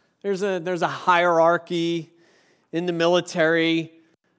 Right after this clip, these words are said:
wherever it may be, even with the president of the United States, he's over certain people. Those people are over certain people.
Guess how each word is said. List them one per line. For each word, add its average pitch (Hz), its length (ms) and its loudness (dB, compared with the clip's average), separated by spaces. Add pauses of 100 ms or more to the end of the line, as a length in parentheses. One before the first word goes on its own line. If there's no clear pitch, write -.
(260)
wherever 180 400 2
it 175 80 -8
may 175 160 0
be, 175 260 -2
even 190 240 -2
with 185 140 -4
the 190 80 -6
president 180 440 0
of - 20 -2
the 190 40 -4
United 180 340 -2
States, 175 420 -4
he's 190 220 -4
over 180 320 -2
certain 170 440 -6
people. 170 460 -2
Those 180 280 2
people 190 380 -2
are 180 180 4
over 180 260 0
certain 190 300 -10
people. 180 320 -6